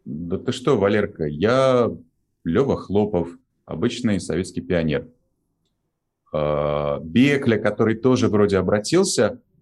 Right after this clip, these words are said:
но при этом ему попри-, по-прежнему важно, э, какие-то по своей, э,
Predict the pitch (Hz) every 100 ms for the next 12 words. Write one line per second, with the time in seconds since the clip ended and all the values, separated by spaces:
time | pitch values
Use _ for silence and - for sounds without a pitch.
0 | _ _ _ 202 214 208 185 190 180 147
1 | 139 143 135 - 143 - 131 131 143 143
2 | 127 127 120 113 110 - 95 90 107 113
3 | 95 104 101 98 - _ _ _ - -
4 | - 95 214 202 - _ _ _ _ _
5 | _ _ _ _ _ _ _ _ 90 -
6 | 98 98 104 107 107 95